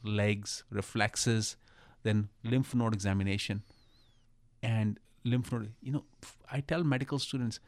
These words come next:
physicians, as a physician, you are the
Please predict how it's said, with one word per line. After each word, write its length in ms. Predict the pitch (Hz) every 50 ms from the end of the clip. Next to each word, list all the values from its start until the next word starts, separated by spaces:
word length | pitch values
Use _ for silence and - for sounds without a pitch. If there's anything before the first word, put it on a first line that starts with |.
| - - - - _ _ _
physicians, 920 | - - - 139 127 127 160 180 - - - 170 113 98 98 - - - _ _ _ _ _ _ _ _ - - _ _ - _ _ _ _ -
as 180 | 123 127 120 135
a 40 |
physician, 540 | 131 - 139 135 151 147 - - 127 101 101 - - - _ _ _ _ _
you 260 | - 123 127 175 214
are 80 | 240 226
the 120 | 196 180